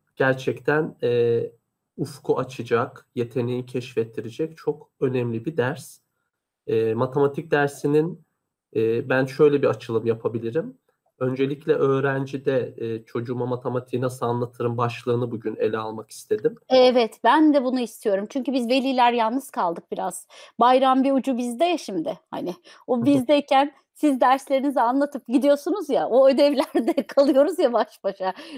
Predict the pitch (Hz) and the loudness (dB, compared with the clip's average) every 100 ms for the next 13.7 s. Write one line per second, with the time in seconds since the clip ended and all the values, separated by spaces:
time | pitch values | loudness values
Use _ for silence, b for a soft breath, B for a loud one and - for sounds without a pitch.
0 | B 233 254 247 247 254 - 254 233 220 | B -6 -4 0 0 -2 -4 -2 0 0
1 | 202 208 190 185 170 185 190 226 - - | -2 -4 -4 -2 -2 -2 -2 -2 -4 -4
2 | 170 180 - 269 _ _ _ _ - 117 | -2 -2 -8 -16 _ _ _ _ 0 0
3 | 104 - - - 160 170 160 135 117 127 | 0 -6 -8 4 4 4 4 2 4 0
4 | 123 113 123 117 120 117 - 117 117 139 | 0 -2 -4 -4 -2 -4 -2 -2 -2 -4
5 | 196 143 139 147 151 151 143 - 143 143 | 0 0 0 -2 0 -2 -2 -4 -4 -4
6 | 160 - 139 135 135 143 143 135 123 147 | -6 -4 -2 -2 -4 0 2 2 0 -4
7 | 208 - 123 131 139 147 147 127 127 123 | -8 -10 -8 -6 -8 -10 -12 -6 -4 2
8 | 131 123 120 123 107 127 127 120 117 110 | 2 2 0 -2 -4 -6 -4 -2 -2 -4
9 | 117 110 110 110 107 113 _ - 113 113 | -2 -4 -4 -8 -10 -12 _ -6 -4 -4
10 | 113 - - 123 113 - 113 113 113 113 | -6 -10 -6 -4 -4 0 0 0 -6 -2
11 | 117 - - 107 - _ _ - 113 113 | -4 -4 0 0 -2 _ _ -4 -2 0
12 | 110 107 - 143 156 - 117 113 110 107 | 0 -2 0 0 0 -6 -4 -2 -2 -4
13 | - 107 117 123 143 254 | -6 -4 -4 0 0 -2